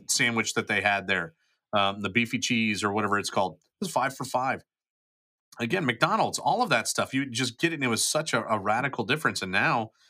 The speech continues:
like, it's literally less expensive for you to go out to a decent restaurant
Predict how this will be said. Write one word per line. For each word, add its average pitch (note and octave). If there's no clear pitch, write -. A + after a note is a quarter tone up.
like, A2+
it's D3
literally C#3+
less B2
expensive -
for -
you G#2+
to D#3
go A2
out A#2
to A2+
a G2+
decent A2
restaurant F#2+